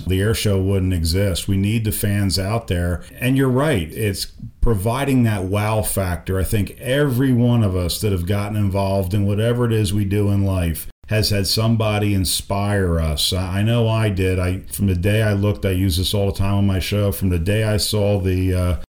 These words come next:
Thunderbirds, and they were still flying the old F four Phantoms, and I got to shake Lieutenant Colonel Roger Parrish's hand. He was Thunderbird number one at the time, flying an F four.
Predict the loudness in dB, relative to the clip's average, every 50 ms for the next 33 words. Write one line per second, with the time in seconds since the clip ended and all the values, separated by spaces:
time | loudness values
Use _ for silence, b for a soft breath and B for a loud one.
0 | -10 -4 -2 0 2 2 2 2 0 0 0 0 0 0 0 0 0 0 0 -2
1 | 0 0 0 0 0 -2 -2 0 0 0 2 2 2 2 2 2 2 2 2 2
2 | 2 2 0 0 -2 -2 0 0 0 -2 -2 -2 -2 0 0 0 2 2 2 2
3 | 0 0 0 0 0 0 -2 -2 -2 -4 -4 -2 -2 0 0 0 0 -2 -4 -6
4 | -2 0 0 0 0 0 -2 -2 -2 0 0 2 2 2 2 0 0 0 0 0
5 | 0 0 -2 0 0 0 0 0 0 -2 -2 -2 -2 -2 -2 -2 -2 -2 -2 0
6 | 0 0 0 -2 -2 -2 -2 0 0 0 0 0 0 -2 -2 -6 -6 -4 -2 -2
7 | 0 0 0 0 0 0 0 0 0 0 0 0 0 0 0 0 0 0 0 0
8 | -2 -2 -4 -4 -6 -4 -4 -2 -2 -2 -2 -2 -2 -2 -4 -4 -6 -4 -4 -2
9 | -2 -2 -4 -4 -6 -6 -4 -4 -2 -2 -2 -4 -6